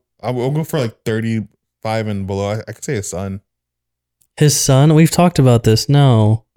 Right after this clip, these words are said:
Speaker 1: What?
Speaker 2: I've said that and you said no.
Speaker 1: His son could be?
Speaker 2: Yes.
Speaker 1: When did we talk about this?
Speaker 2: Because I talked about Black Klansman and then talked about him on Tenet and then talked about him
Speaker 1: He was
Speaker 2: on
Speaker 1: on Black, I didn't watch Black Klansman.
Speaker 2: Oh, God, that's what got him big.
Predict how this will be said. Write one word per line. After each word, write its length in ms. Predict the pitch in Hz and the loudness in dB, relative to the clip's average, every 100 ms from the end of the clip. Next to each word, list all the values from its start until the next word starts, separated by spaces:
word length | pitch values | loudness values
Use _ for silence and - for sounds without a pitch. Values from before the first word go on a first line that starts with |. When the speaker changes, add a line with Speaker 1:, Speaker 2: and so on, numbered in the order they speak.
| - | -14
Speaker 1:
What? 240 | 107 123 | -10 0
Speaker 2:
I've 200 | 135 180 | 4 4
said 220 | 165 165 147 | 4 4 4
that 120 | 135 | 4
and 120 | 135 | 6
you 100 | 147 | 4
said 240 | 143 147 135 | 4 4 6
no. 480 | 143 131 107 113 _ _ _ | 6 4 4 0 _ _ _
Speaker 1:
His 280 | 107 120 117 | -4 -2 -2
son 240 | - 120 147 | -4 -4 -2
could 160 | 175 | -4
be? 220 | 202 247 - _ | -2 -4 -8 _
Speaker 2:
Yes. 420 | 139 202 240 139 | 4 6 8 6
Speaker 1:
When 100 | 208 | 4
did 80 | 370 | 2
we 40 | 359 | 0
talk 180 | 381 339 | -2 -4
about 180 | 339 | -4
this? 320 | 349 320 - - | -4 -6 -6 -2
Speaker 2:
Because 260 | 151 147 156 | 2 4 4
I 40 | |
talked 260 | 156 170 - | 4 2 4
about 240 | 165 156 | 4 4
Black 240 | 143 151 - | 4 4 2
Klansman 720 | 160 160 165 160 151 135 127 | 2 4 6 4 4 2 4
and 100 | 127 | 4
then 120 | 131 131 | 4 4
talked 260 | 139 139 | 4 4
about 220 | 139 143 139 | 4 6 6
him 160 | 139 | 6
on 160 | 139 135 | 6 4
Tenet 500 | - 151 147 135 117 | 4 4 6 6 4
and 100 | 127 | 4
then 100 | 131 | 4
talked 260 | 135 135 135 | 4 4 4
about 260 | 135 131 | 4 6
him 160 | 135 135 | 6 6
Speaker 1:
He 60 | |
was 180 | 131 127 | 6 6
Speaker 2:
on 80 | 123 | 4
Speaker 1:
on 40 | |
Black, 200 | 117 107 - | 2 -4 -4
I 100 | 123 | -4
didn't 140 | 127 110 | -2 -2
watch 200 | 104 - | -4 -6
Black 180 | 80 | -14
Klansman. 220 | - 76 - | -12 -14 -14
Speaker 2:
Oh, 280 | - - - _ | -14 -14 -16 _
God, 140 | - 131 | 2 2
that's 180 | 151 - | 2 2
what 100 | 160 | 4
got 140 | 165 | 6
him 160 | 165 156 | 6 6
big. 580 | 165 196 175 123 117 | 6 6 6 4 2